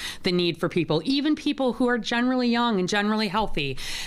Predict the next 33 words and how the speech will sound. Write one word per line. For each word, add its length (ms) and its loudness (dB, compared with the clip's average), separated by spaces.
Yes, 360 2
it's 140 0
about 300 0
protecting 500 0
others 400 2
and 100 2
getting 200 0
past 260 0
the 100 4
outbreak, 360 0
but 140 0
it 100 0
is 180 0
also, 400 0
honestly, 720 0
about 280 0
protecting 420 -2
yourself. 460 -4
Here's 240 4
the 80 0
data 280 2
on 200 0
that 200 0
then. 280 -4
Even 360 0
if 180 -4
people 380 0
do 360 2
get 140 2
a 80 2
breakthrough 640 0
covid 340 2
infection, 640 -2